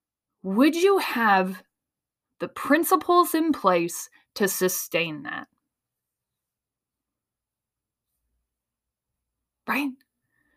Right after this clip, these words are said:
Are you the strongest person that you need to be to be able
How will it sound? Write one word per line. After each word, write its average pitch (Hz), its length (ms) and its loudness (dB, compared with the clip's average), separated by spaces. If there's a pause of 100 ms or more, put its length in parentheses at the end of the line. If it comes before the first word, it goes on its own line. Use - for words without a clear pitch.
(160)
Are 220 100 4
you 254 320 8
the 349 140 6
strongest 285 1300 4
person 233 420 2
that 180 140 -2
you 208 140 -4
need 233 480 4
to 302 160 0
be 202 520 2 (1160)
to 220 160 0
be 247 280 4
able 269 600 4